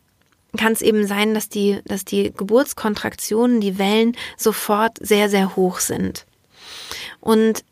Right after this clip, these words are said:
davor haben eben auch viele Frauen Angst, dass sie sagen, "Oh je, ich habe das schon so oft gehört, dass man da die ganze Zeit nichts fühlt und plötzlich geht's dann los und das ma-, von null auf hundert sozusagen." Und das, was ich, ähm, den Frauen in meinem Kurs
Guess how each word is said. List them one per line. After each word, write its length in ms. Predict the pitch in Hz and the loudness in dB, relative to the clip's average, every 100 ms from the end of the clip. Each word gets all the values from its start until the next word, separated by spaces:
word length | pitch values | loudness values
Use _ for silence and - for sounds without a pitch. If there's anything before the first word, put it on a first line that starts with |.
| _ _ _ _ _ _ - | _ _ _ _ _ _ -8
davor 480 | 202 202 220 - 208 | 0 2 2 2 0
haben 200 | 202 202 | 0 0
eben 220 | 220 208 | 0 0
auch 200 | - 196 | -2 -4
viele 440 | - - 196 196 | -8 -6 0 2
Frauen 420 | 185 - 190 190 185 | 0 -2 0 2 0
Angst, 440 | - 190 185 - | 0 0 -2 -4
dass 120 | 185 | -6
sie 80 | 196 | -6
sagen, 380 | 190 190 190 190 - - - | -4 -2 -2 -2 -6 -16 -10
"Oh 100 | - | -2
je, 220 | 185 196 | 4 4
ich 120 | 202 202 | 4 2
habe 120 | - | -2
das 140 | 196 | -4
schon 120 | - | -2
so 100 | 180 | 2
oft 180 | 131 - | 2 0
gehört, 360 | - 196 196 196 | -6 -2 0 -2
dass 160 | 202 - | -4 -4
man 240 | 190 185 | -4 -2
da 120 | 190 | -4
die 160 | - 190 | -4 0
ganze 240 | 190 196 | 0 0
Zeit 240 | - 190 190 | -2 -4 0
nichts 320 | 226 233 - | 0 0 -6
fühlt 360 | - 226 226 - | 0 4 4 2
und 120 | 190 | -2
plötzlich 480 | 196 196 - 202 - | -4 -4 -4 -4 -2
geht's 220 | 180 - | -2 -2
dann 180 | 190 185 | -2 2
los 340 | 185 185 196 | 4 4 2
und 180 | 185 - | -4 -8
das 220 | - - 190 | -8 -8 -4
ma-, 140 | 185 - | -6 -4
von 200 | 196 190 | 0 2
null 160 | 190 | 4
auf 240 | 180 180 - | 2 0 2
hundert 340 | 180 151 151 | 2 2 0
sozusagen." 720 | - - 190 190 190 190 202 - - - - - | -4 -6 -8 -8 -6 -6 -8 -12 -16 -12 -12 -6
Und 160 | - 202 | 2 4
das, 200 | 330 - | 4 0
was 160 | 208 - | -4 -2
ich, 320 | 233 - - | -2 -4 -4
ähm, 460 | 220 208 208 208 208 - - _ - | -2 0 0 -2 -4 -12 -20 _ 0
den 160 | 196 | 0
Frauen 300 | 190 202 202 | 2 2 2
in 100 | 190 | 2
meinem 260 | 190 190 190 | 2 0 -2
Kurs 640 | - 247 277 294 - - | 0 2 4 2 -2 -8